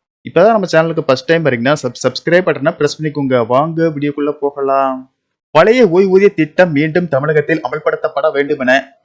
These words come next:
அரசு ஊழியர்கள், ஆசிரியர்கள் தொடர்ந்து கோரிக்கைகள் விடுத்து பல்-, பல்வேறு போராட்டங்கள் நடைபெற்று வரும் நிலையில் தற்போது முக்கியமான அறிவு ஒன்று வெளியாகியுள்ளது. கடந்த பட்ஜெட் கூட்டத்தொடரில் இது குறித்த அறிவிப்பு இருக்கும் என எதிர்பார்க்கப்பட்ட நிலையில்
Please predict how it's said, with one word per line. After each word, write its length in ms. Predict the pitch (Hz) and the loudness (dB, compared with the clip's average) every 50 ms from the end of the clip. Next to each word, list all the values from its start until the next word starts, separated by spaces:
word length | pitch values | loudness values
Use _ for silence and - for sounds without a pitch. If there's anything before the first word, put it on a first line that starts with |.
| _ | _
அரசு 320 | - 123 139 202 - - 143 | -10 -8 -8 -8 -8 -8 -6
ஊழியர்கள், 460 | 131 156 156 143 131 135 151 151 - | -4 0 2 2 2 2 -2 -4 -4
ஆசிரியர்கள் 600 | - 120 135 160 - 160 151 139 131 127 147 160 | -2 -2 -2 -2 0 0 2 2 2 0 -2 -4
தொடர்ந்து 340 | 160 139 135 147 165 160 160 | -4 -6 -6 -6 -8 -10 -4
கோரிக்கைகள் 460 | 156 147 143 151 151 151 151 160 156 | 0 0 0 0 0 -2 -2 -2 -2
விடுத்து 320 | 135 139 135 131 135 156 156 | -2 -2 -4 -4 -6 -8 -8
பல்-, 140 | - 123 123 | -6 -6 -2
பல்வேறு 340 | 123 135 139 139 170 202 196 | 0 0 2 2 2 0 2
போராட்டங்கள் 480 | - 147 147 160 156 156 151 160 175 | 2 4 4 4 4 4 2 2 2
நடைபெற்று 380 | 160 135 135 147 151 147 147 151 | 2 2 2 2 0 -2 -2 -2
வரும் 180 | 139 139 139 139 | -2 -2 -2 -2
நிலையில் 440 | 127 127 131 131 127 123 120 - - _ _ _ _ _ _ _ _ _ | 0 2 2 2 2 0 -2 -4 -10 _ _ _ _ _ _ _ _ _
தற்போது 400 | - 147 151 156 151 - 190 190 | 0 2 2 2 2 0 0 0
முக்கியமான 460 | 175 147 143 - 175 175 165 170 170 156 | 0 -2 -2 -2 -2 0 2 2 2 4
அறிவு 300 | 143 147 156 156 151 151 | 4 4 2 2 0 -2
ஒன்று 240 | 147 143 143 131 | -2 -2 -2 0
வெளியாகியுள்ளது. 640 | 127 131 139 143 139 135 120 117 117 131 135 131 120 113 - _ _ _ _ _ | 2 4 4 2 2 0 -4 -4 0 0 2 2 0 -2 -6 _ _ _ _ _
கடந்த 340 | - 135 147 180 190 202 190 | 0 2 2 2 2 0 0
பட்ஜெட் 400 | 156 156 143 147 185 180 - _ - | 0 0 0 0 -2 -6 -6 _ -10
கூட்டத்தொடரில் 680 | 165 160 180 175 175 - 139 127 135 131 147 156 - - | -2 -2 0 0 0 -2 0 0 2 0 0 -2 -2 -4
இது 200 | 135 135 156 151 | -4 -4 -2 -2
குறித்த 300 | 160 165 175 - 190 165 | -2 -4 0 2 4 4
அறிவிப்பு 420 | 143 143 147 156 147 151 156 151 | 4 4 4 0 0 -2 -2 -2
இருக்கும் 280 | 143 139 147 147 156 143 | -2 -2 -2 -6 -6 -6
என 120 | 143 143 | -4 -4
எதிர்பார்க்கப்பட்ட 680 | 135 131 147 151 - 143 139 - 147 - 135 131 - 151 | -4 -4 -4 -2 -2 -4 -4 -4 -4 -4 -4 -4 -4 -4
நிலையில் 460 | 139 127 131 131 127 123 120 123 | -2 -2 0 0 0 -2 -2 -6